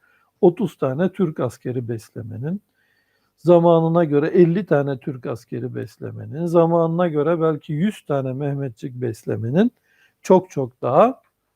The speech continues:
faydalı ve karlı olduğuna dair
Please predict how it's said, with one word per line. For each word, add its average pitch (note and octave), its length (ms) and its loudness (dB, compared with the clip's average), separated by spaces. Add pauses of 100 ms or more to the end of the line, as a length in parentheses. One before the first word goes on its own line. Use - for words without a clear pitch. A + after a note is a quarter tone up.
(440)
faydalı D#3 600 4
ve G3+ 160 6
karlı E3+ 560 6
olduğuna D#3 720 0
dair C3+ 720 -4